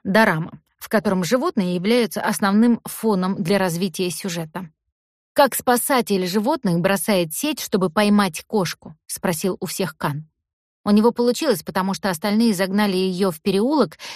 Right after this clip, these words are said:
и перекрыли его. «А тут открытое пространство», возразил кто-то из ребят.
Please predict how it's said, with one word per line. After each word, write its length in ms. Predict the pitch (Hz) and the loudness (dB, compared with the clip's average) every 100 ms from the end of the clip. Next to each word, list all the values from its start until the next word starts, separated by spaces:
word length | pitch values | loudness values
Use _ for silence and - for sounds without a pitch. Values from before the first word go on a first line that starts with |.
| - | -10
и 100 | - | -6
перекрыли 480 | - 226 202 220 208 | 0 2 2 2 4
его. 360 | 202 190 190 196 _ _ - | 2 2 0 -4 _ _ -14
«А 140 | - 226 | 0 0
тут 260 | - 370 | 4 2
открытое 480 | 202 - 302 311 170 | 2 0 -4 0 -2
пространство», 760 | 160 160 - 208 175 - 175 170 _ - | -2 -6 -2 -2 -2 -6 -10 -10 _ 2
возразил 480 | 208 214 208 196 233 | 4 4 2 2 0
кто-то 320 | - 196 170 | 0 -4 0
из 140 | 180 | -2
ребят. 300 | 165 185 156 | 0 -2 -2